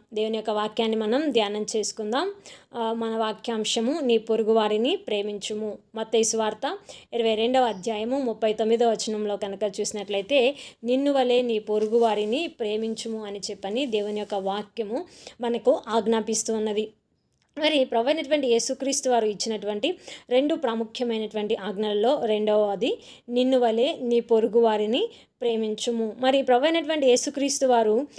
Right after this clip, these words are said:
అనేక మార్లు ఆయన, ఆ, సువార్తను ప్రకటిస్తూ ఉన్నప్పుడు ఏమని చెప్పారంటే,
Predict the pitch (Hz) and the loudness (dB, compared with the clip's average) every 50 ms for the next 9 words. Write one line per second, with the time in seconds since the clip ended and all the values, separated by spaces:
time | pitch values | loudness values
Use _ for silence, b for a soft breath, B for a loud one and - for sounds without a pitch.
0 | B B - 240 247 262 302 339 349 349 349 330 302 294 277 262 247 240 233 254 | B B -4 0 0 2 2 2 2 2 0 0 0 2 2 2 2 2 4 4
1 | 254 226 220 240 240 - 247 240 233 233 233 226 226 220 220 233 262 262 B B | 4 6 4 4 2 0 -2 -2 0 2 2 2 0 0 0 -2 -2 -4 B B
2 | B B B - 254 254 240 - 254 254 269 277 285 285 277 262 - 240 220 - | B B B -2 0 0 0 2 0 0 0 2 2 0 0 2 2 0 0 0
3 | - 269 247 - - - 262 247 240 233 226 - 233 240 262 254 240 226 220 220 | -2 -4 -4 -2 0 2 2 2 2 0 -2 2 4 6 6 6 6 6 4 4
4 | 233 233 240 226 - 226 214 - 226 214 214 208 214 220 277 285 262 247 269 | 2 2 0 0 0 -2 0 0 0 0 0 0 0 2 4 4 4 4 4